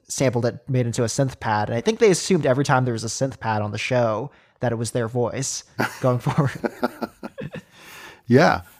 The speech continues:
Speaker 2: I mean, I've seen, it's just, you know, and it's part of the fun too, 'cause then you can let go of your own, you know, um, feelings about the music. And when somebody else, like, kind of validates it with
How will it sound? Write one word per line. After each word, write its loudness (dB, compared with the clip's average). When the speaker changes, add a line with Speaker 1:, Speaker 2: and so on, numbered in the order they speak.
Speaker 2:
I 4
mean, 8
I've 8
seen, 8
it's 4
just, 4
you 4
know, 6
and 6
it's 4
part 4
of 6
the 4
fun 6
too, 4
'cause 2
then 6
you 6
can 6
let 6
go 8
of 4
your 4
own, 4
you 2
know, 2
um, 4
feelings 2
about 2
the -2
music. 0
And 2
when 2
somebody 2
else, 2
like, 0
kind -2
of -2
validates 0
it -2
with -2